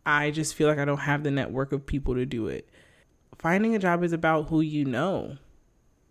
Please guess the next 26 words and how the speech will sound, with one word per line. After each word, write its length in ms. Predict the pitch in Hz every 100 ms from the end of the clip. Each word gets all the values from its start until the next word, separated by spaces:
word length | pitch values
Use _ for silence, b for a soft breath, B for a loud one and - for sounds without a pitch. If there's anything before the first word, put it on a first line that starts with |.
| _ _ _
It's 160 | 180 -
all 280 | 156 185 254
about 300 | 196 139 131
who 120 | 160
you 240 | 170 170 156
know 360 | 147 165 139
and, 260 | 127 147 123
and 220 | 151 160
who 220 | 135 185
can 180 | 170 160
help 340 | 139 156 160
you, 220 | 139 131 -
because 600 | 160 156 165 160 151 - - b b b
if 100 | 175
someone's 380 | 170 185 220 220
willing 400 | 165 160 175 175
to 100 | 165
give 140 | 165 165
you 140 | 156
a 20 |
recommendation 800 | 151 147 151 143 135 143 - 143
or 200 | 110 147
vouch 320 | 139 131 147
for 180 | - 151
you 340 | 147 139 139 135 B B B
or 720 | - 165 156 160 151 143 139